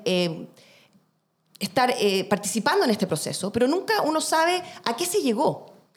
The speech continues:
Y, y en el fondo uno no puede decir, "Oiga, nosotros llegamos como pueblo a esta resolución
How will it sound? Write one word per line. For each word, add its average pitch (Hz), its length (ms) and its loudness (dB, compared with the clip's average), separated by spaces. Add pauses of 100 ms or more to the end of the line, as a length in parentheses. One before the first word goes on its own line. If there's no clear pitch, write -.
Y, 208 380 2
y 208 160 0
en 220 60 4
el 214 80 4
fondo 277 320 2
uno 269 140 2
no 247 120 2
puede 339 180 2
decir, 311 220 -2
"Oiga, 214 380 2 (160)
nosotros 233 380 0
llegamos 262 320 0
como 262 240 0
pueblo 269 340 4
a 240 160 2
esta 262 160 -2
resolución 262 720 0